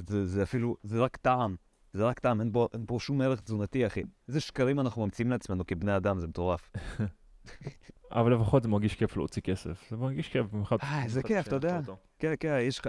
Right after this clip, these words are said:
Speaker 1: שיש לך את הפריבילגיה הזאת של כאילו, לבזבז כסף על שטויות, על, על זה שיהיה לך טעים, אתה מבין מה אני אומר?
Speaker 2: Yeah.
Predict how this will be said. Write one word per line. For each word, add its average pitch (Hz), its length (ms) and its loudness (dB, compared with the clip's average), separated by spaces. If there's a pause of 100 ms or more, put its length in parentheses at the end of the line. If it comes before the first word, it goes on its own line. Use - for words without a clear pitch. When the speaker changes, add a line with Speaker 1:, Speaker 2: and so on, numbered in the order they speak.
Speaker 1:
שיש 131 300 -4
לך - 80 -4
את 131 100 -2
הפריבילגיה 117 680 2
הזאת 101 220 0
של 101 180 -4
כאילו, 95 340 0 (120)
לבזבז 107 460 0
כסף 120 360 -2
על 107 100 2
שטויות, 110 420 0
על, 110 120 2
על 131 100 2
זה 165 100 -2
שיהיה 190 180 0
לך 151 120 -4
טעים, 117 420 0
אתה 85 140 0
מבין 107 140 0
מה 139 60 2
אני 143 120 0
אומר? 156 160 -2 (560)
Speaker 2:
Yeah. - 20 -6